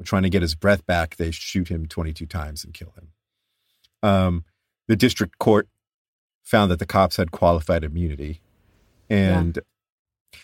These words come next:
Speaker 1: the Fourth Circuit reversed. And, uh, this is what they wrote at the end. This guy's name was Wayne Jones. And they say, "Wayne Jones was killed just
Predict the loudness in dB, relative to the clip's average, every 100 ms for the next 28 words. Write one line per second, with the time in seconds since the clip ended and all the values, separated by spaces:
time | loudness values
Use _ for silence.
0 | _ 0 4 4 4 0 0 -6 -2 -2
1 | -2 -4 -8 -10 _ _ _ _ _ 2
2 | 4 4 2 0 -4 -10 -12 -16 _ _
3 | -4 2 2 2 0 0 2 2 2 2
4 | 0 _ -12 -4 -2 -2 -4 -10 -8 -4
5 | 2 4 4 2 0 0 -2 0 0 0
6 | -2 -4 -6 -10 -12 -8 -6 -2 -2 -2
7 | -4 -10 -20 -20 -20 _ 2 4 6 6
8 | 4 4 0 2 2 2 2 2 2 -6